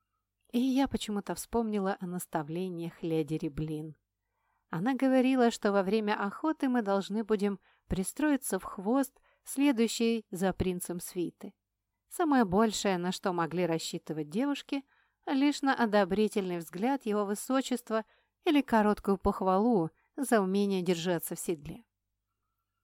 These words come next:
Впрочем, претендентки на место избранниц этим довольствоваться не собирались. Ринулись было к принцу, но он остановил жаждущих его внимания девиц.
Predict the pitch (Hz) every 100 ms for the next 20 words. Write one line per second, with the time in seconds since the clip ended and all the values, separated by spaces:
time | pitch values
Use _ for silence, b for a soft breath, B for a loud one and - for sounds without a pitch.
0 | _ _ _ _ 339 349 - 247 208 202
1 | 190 175 202 254 - 190 185 180 196 170
2 | 160 156 233 254 240 - b b b -
3 | 277 285 294 - 202 196 175 180 - 220
4 | 247 - 202 180 - 156 147 143 143 170
5 | - - _ _ _ _ _ _ 180 226
6 | 311 269 226 220 170 208 196 - - 254
7 | 277 247 - 220 214 _ _ _ 247 220
8 | 208 202 202 190 - 175 165 165 165 160
9 | 170 170 170 - 180 185 170 165 170 170
10 | 165 170 180 185 220 196 151 -